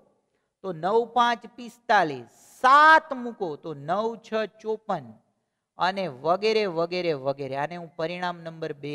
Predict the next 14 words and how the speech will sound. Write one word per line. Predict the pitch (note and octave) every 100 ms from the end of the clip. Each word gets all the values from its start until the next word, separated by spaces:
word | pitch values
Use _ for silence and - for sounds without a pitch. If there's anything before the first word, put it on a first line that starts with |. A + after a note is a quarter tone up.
| D3
આપી | C#3 A#2+
દઉં. | A2+ G#2+ _ _ _ _ _ _ _ D#3
હવે | F#3+
હું | G#3 G3+
આ | G3
બંનેનો | F#3 G3 G3 F#3
યોગગણ | D#3+ E3 E3+ E3+ D#3+
કરીશ, | D3 C#3+ -
કેમ | D#3 D#3
કે | E3+
આપણો | E3 E3
પ્રશ્ન | D#3 F3+ G3 - A#3+
યોગગણનો | A#3 D#3+ E3+ F3 - G#3+ G#3 F3+ C#3+
છે. | A#2